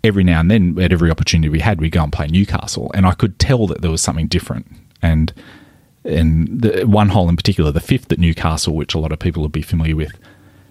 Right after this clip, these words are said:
is, you know, you hit up sort of a semi-blind tee shot into a sort of corkscrew fairway down to a beautiful green. And, and then, and the hole is beautiful no matter what way you look at it. You can get there behind the green and look back up the hill, and it's just a beautiful place.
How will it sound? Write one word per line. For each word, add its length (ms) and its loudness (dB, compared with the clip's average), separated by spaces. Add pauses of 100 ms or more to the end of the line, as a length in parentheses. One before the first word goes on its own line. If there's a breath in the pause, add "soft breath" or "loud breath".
(140)
is, 360 -4
you 140 0
know, 60 -4
you 80 -4
hit 180 -2
up 200 -6
sort 140 -2
of 80 -6
a 40 -2
semi-blind 640 2
tee 160 0
shot 260 0
into 200 0
a 40 -4
sort 140 -4
of 80 -14
corkscrew 540 0
fairway 520 2
down 260 -4
to 120 -8
a 60 -6
beautiful 640 -6
green. 440 -12
And, 200 -10
and 180 -2
then, 240 -2 (520 soft breath)
and 100 2
the 40 2
hole 260 0
is 100 -4
beautiful 540 -4
no 180 2
matter 220 2
what 180 2
way 160 2
you 80 0
look 220 -4
at 60 -6
it. 100 -6
You 120 -6
can 180 -2
get 200 -2 (140)
there 160 0
behind 340 0
the 60 0
green 180 2
and 100 0
look 140 -4
back 180 -4
up 120 -4
the 80 -4
hill, 280 0
and 120 -4
it's 120 -8
just 200 -2
a 40 0
beautiful 360 -4
place. 320 -6